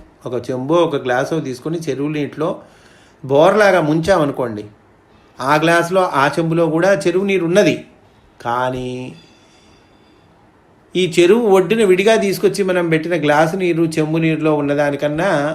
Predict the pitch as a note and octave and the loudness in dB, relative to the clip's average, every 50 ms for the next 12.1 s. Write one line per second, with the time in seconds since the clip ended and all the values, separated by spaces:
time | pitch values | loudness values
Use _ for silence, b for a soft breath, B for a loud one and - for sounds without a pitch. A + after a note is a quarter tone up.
0 | D#3+ - - - _ _ _ _ _ _ _ _ _ _ _ _ _ _ _ _ | -8 -12 -18 -20 _ _ _ _ _ _ _ _ _ _ _ _ _ _ _ _
1 | _ _ _ _ _ _ _ _ _ _ _ _ _ _ _ _ _ _ _ _ | _ _ _ _ _ _ _ _ _ _ _ _ _ _ _ _ _ _ _ _
2 | _ _ _ _ _ _ _ _ _ _ _ _ _ _ _ _ - - D3+ F#3 | _ _ _ _ _ _ _ _ _ _ _ _ _ _ _ _ 0 2 4 4
3 | G#3 A3 B3 A#3+ A#3+ A#3 A#3 A#3 A3 G3 G#3 G#3+ G#3+ G#3 G#3 G#3 G#3 G#3 G#3 G3+ | 4 4 4 4 4 6 4 4 4 6 6 6 6 6 4 4 4 4 4 4
4 | G3+ G3 G3 F#3+ F#3 F3+ F3+ F3+ E3+ D#3+ F#3 F3+ F3+ D#3+ F3+ F3 E3+ D#3+ E3 F3 | 4 4 2 -2 -4 -4 -4 -4 -2 -2 -2 -2 -2 0 -2 -2 -2 0 0 0
5 | D#3+ D3+ C3+ C#3+ C#3 C#3+ C#3+ D3+ D#3 D#3+ F3 E3 D#3+ D3+ D#3 E3 D#3+ D#3 D#3+ D3+ | 2 2 2 0 0 0 0 0 0 -2 -2 -2 -2 -2 -2 -2 0 0 0 2
6 | D3+ D#3+ F3+ F3+ F#3 F3 D#3 C3 C3 A#2 A#2+ A#2+ - - - C#3+ C3 - E3 E3 | 2 4 4 4 4 2 2 2 0 -2 -6 -8 -10 -10 -10 -10 -8 -4 0 0
7 | D#3+ D#3 D3+ D3 D3 D3 D3 D3 D3 D3+ D3+ D3+ - _ _ _ _ _ b b | 0 0 0 -2 -4 -4 -4 -4 -6 -8 -12 -16 -20 _ _ _ _ _ b b
8 | b b b b b b b _ _ _ _ _ _ - - E3+ F#3 G3 G3+ A#3+ | b b b b b b b _ _ _ _ _ _ 0 0 2 2 4 2 2
9 | A3 F#3+ F#3+ G3 A3 A3+ F3 - - D3+ D#3 E3 G3 G3+ G#3 G3+ F3+ E3+ E3+ E3 | 4 4 2 2 0 -4 -6 -2 2 2 4 4 4 4 4 4 4 2 0 -2
10 | E3 D#3+ D#3 D#3 D#3 F#3 G3 F#3+ - D#3+ D3+ D#3+ E3 F3 F3+ F3 E3+ E3+ E3 D#3+ | -2 -2 -2 -2 0 0 -2 0 0 -2 0 2 2 2 2 2 2 0 0 0
11 | D#3+ D#3+ D#3+ F3 F#3+ D#3+ E3 D3+ D3 D#3 D#3+ E3+ E3+ E3+ E3+ D#3+ D#3 D3 D3 D3 | 0 0 0 -2 -2 0 0 0 0 0 0 2 2 0 0 0 -2 -2 -2 -2
12 | C#3+ D#3 | -2 -4